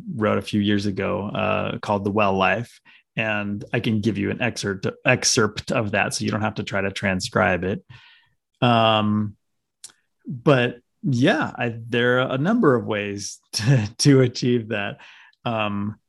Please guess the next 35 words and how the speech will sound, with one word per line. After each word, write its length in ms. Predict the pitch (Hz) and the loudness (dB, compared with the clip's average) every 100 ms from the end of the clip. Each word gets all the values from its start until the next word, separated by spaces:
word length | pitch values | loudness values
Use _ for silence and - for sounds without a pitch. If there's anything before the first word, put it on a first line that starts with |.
| _ _ _ _ _ - | _ _ _ _ _ -12
one 500 | 123 113 117 123 - | -8 -2 0 0 -2
is 240 | 135 135 | -2 -2
sleep, 400 | - 123 113 151 - - _ _ _ _ _ _ _ _ | -4 -4 -4 -6 -10 -20 _ _ _ _ _ _ _ _
and 640 | 123 113 110 110 107 107 - _ _ - | -4 -2 -2 -2 -4 -6 -8 _ _ -8
we 280 | 135 120 117 | -2 0 2
get 200 | 117 110 | 0 0
less 220 | 110 117 | -2 -4
sleep 280 | - 113 113 | -4 -4 -4
than 160 | 110 | -6
humans 400 | 104 107 104 101 | -4 -2 -2 -2
ever 240 | 95 113 120 | -4 -2 -2
have. 360 | 92 87 110 | -4 -6 -6
And 120 | 101 101 | -6 -6
our 100 | 104 | -6
sleep 300 | - 107 113 | -4 -4 -2
is 240 | 98 98 | -4 0
lower 320 | 104 113 117 | 2 4 4
quality 560 | 117 120 107 104 107 110 | 2 0 0 0 -2 -6
probably 380 | 110 104 110 104 | -4 -4 -4 -4
than 160 | 101 | -4
it's 180 | 104 107 | -6 -6
ever 180 | 101 98 | -4 -4
been 340 | 101 98 92 | -4 -4 -4
for 160 | 92 98 | -6 -2
most 320 | 95 95 - | -2 -2 -4
people, 520 | 101 92 107 120 131 - - _ _ | -6 -4 -2 -2 -4 -12 -20 _ _
um, 380 | - 98 95 95 | -2 0 0 -2
despite 420 | 92 104 - 110 | -2 -4 0 0
having 280 | 104 101 98 | 2 0 0
nicer 340 | 98 101 104 98 | 0 -2 -2 0
mattresses 800 | 98 101 101 98 107 98 104 - | 0 -2 -4 -6 -6 -6 -8 -4
than 160 | 101 | -2
we 100 | 98 | 0
used 300 | 95 101 - | 0 -2 -2
to. 280 | 104 110 | -2 -2